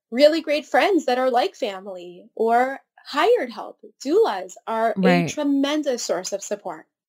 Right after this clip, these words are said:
Speaker 2: Absolutely. For sure. For sure. So those baby blues,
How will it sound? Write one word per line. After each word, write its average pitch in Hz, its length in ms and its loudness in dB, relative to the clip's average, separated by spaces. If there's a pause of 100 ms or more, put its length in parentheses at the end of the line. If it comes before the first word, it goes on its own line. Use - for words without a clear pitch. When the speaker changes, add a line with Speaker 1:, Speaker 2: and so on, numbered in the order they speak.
(140)
Speaker 2:
Absolutely. 175 920 -4
For 190 160 -8
sure. 175 520 -8
For 190 180 -8
sure. 175 420 -8 (460)
So 220 400 2
those 214 320 0
baby 262 360 2
blues, 220 760 2